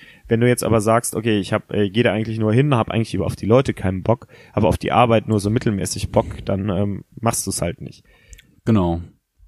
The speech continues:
Speaker 2: Ich mein, so, wenn ich jetzt auf meine Zeit im Ehrenamt zurückschaue, die Leute gibt's auch. Und die sind dann nicht immer unbedingt,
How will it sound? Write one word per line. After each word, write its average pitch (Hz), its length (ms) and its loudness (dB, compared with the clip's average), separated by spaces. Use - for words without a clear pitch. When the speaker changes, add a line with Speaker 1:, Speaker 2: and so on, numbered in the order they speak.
Speaker 2:
Ich - 80 -20
mein, 104 300 4
so, 98 480 4
wenn 98 100 -4
ich 98 80 -6
jetzt 104 160 -10
auf 101 100 -6
meine 95 300 0
Zeit - 600 2
im 107 400 -2
Ehrenamt 104 680 0
zurückschaue, 104 540 0
die 113 80 -4
Leute 117 180 4
gibt's - 300 -4
auch. 120 420 4
Und 110 600 0
die 117 40 -2
sind 123 240 2
dann 113 140 6
nicht 120 160 -2
immer 117 180 2
unbedingt, 110 720 0